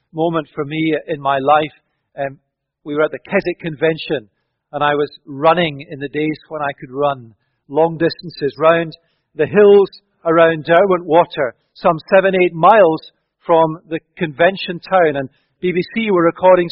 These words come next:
songs of praise in the afternoon on the shore of the lake. And they were singing, "To God be the glory, let the earth hear his voice." And there we were,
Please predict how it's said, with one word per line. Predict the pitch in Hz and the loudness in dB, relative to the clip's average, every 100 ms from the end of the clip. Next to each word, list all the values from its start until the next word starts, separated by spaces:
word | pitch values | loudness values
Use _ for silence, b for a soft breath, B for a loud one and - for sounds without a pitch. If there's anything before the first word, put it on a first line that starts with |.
| - | 0
songs | 196 190 180 | 0 0 -6
of | - | -6
praise | 240 214 160 123 - _ _ _ | 0 2 0 -4 -14 _ _ _
in | 175 | -6
the | 165 | -2
afternoon | 170 170 - 196 202 | 0 -2 -4 -2 -2
on | 165 | -2
the | 156 - | -6 -4
shore | 185 180 | 0 0
of | |
the | 160 165 | 0 0
lake. | 190 151 - _ _ _ | 0 0 -8 _ _ _
And | 165 | -4
they | 165 | -2
were | 165 - | -2 -2
singing, | 196 190 - | -2 -2 -6
"To | 156 | 0
God | 170 196 208 | 6 6 6
be | 196 | 2
the | 190 | 0
glory, | 151 175 190 190 196 | 0 2 4 4 4
let | 180 175 | 4 2
the | 160 170 | -2 0
earth | 175 196 208 - | 4 4 4 -2
hear | 196 180 | -2 0
his | 175 - | -2 -4
voice." | 165 165 170 160 - _ _ | 0 4 4 0 -12 _ _
And | 175 180 | -4 2
there | 269 | 2
we | 247 | 4
were, | 208 208 | 6 8